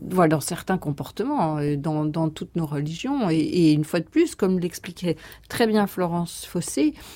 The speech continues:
s'appuyant sur des bribes de textes ou des visions très parcellaires, voire très limitées.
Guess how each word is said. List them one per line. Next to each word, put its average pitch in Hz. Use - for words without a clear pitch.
s'appuyant 220
sur 247
des 185
bribes 202
de 185
textes 233
ou 214
des 196
visions 202
très 226
parcellaires, 214
voire 214
très -
limitées. 220